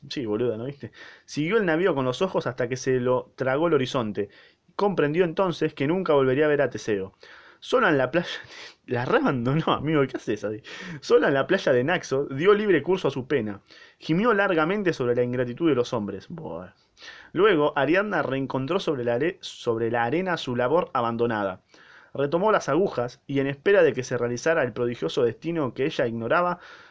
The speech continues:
puso nuevamente manos a la obra. Tejía a la vez que lloraba. Ah, se ponía a tejer, era lo más, lo que menos tenés que hacer, lo hiciste. <laughs> Se ponía a tejer. Y bueno, ahí terminó.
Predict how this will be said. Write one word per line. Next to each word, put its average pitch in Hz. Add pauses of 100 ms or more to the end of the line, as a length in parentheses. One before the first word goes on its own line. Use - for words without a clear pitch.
(100)
puso 208
nuevamente 165
manos 143
a 123
la 117
obra. 101 (380)
Tejía 175
a 135
la 123
vez 139
que -
lloraba. 101
Ah, 139
se -
ponía 131
a 147
tejer, 117
era 104
lo 104
más, 165 (300)
lo 123
que 127
menos 247 (320)
tenés 160
que 147
hacer, 143
lo 117
hiciste. 120 (120)
<laughs> -
Se -
ponía 139
a -
tejer. - (760)
Y 135
bueno, 110
ahí 131
terminó. 123